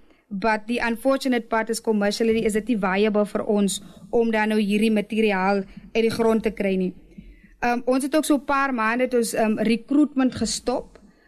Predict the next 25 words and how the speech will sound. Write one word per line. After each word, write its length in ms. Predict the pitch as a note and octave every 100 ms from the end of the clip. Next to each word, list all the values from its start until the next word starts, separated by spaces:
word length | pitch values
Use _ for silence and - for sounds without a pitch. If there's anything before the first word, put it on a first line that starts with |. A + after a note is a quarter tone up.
| _ -
ehm, 360 | A3 A3 G#3+ -
net 260 | A#3+ C#4 C#4
om 120 | C4
seker 440 | - C#4+ C#4 C4+
te 100 | C4
maak 340 | G#3+ G3 G#3 G#3
dat 160 | G#3+ - -
as 260 | B3 -
indien 440 | B3 A3 A#3+ C#4 C#4
ons 200 | B3 A#3
tot 160 | A#3+
op 80 | A3+
hierdie 260 | G#3 A3+ A3+
punt 220 | A#3 G3
moet 200 | G3+ -
kom, 300 | A#3 G#3+ G3 - -
dat 100 | G#3+
die 100 | A3+ A3+
impak 360 | A#3 A#3 A3+ B3
nie 120 | A#3
so 200 | - G#3+
baie 380 | F3 F#3+ G#3 G#3
sal 260 | G#3+ G3+
wees 340 | F#3+ F#3+ F#3+
nie. 120 | G3